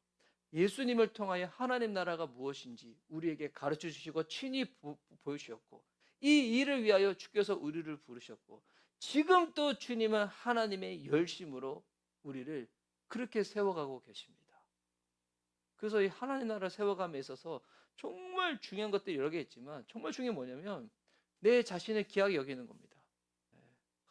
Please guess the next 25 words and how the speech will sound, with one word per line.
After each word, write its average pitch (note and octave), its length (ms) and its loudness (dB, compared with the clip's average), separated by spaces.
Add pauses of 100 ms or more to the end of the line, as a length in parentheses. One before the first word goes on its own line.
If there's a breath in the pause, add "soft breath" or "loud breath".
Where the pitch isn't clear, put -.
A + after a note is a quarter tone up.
(440 soft breath)
네. - 140 -20
저부터도 E3 500 -4
그렇게 C3 300 -12
잘 A#2 180 -20
실천하겠습니다. - 760 -10 (720)
네. A2 160 -20 (460)
여러분 E3+ 220 -2
자신을 C#3+ 360 -8
귀하게 C#3+ 300 -10
여기십시오. - 440 -20 (460)
네. - 60 -20 (240)
여기 C3+ 160 -8
계신 C#3 260 -12
집사님, C3 580 -10
우리 C#3+ 220 -8
교회 D3 220 -8
한 D#3+ 260 -12
분 D#3+ 100 -8
한 A#2+ 140 -8
분 A#2+ 120 -10 (380 soft breath)
정말 G#4 1200 0
하나님의 C#4+ 600 6
시선을 C4+ 340 2
봤을 G3+ 380 2
때는 G3+ 340 0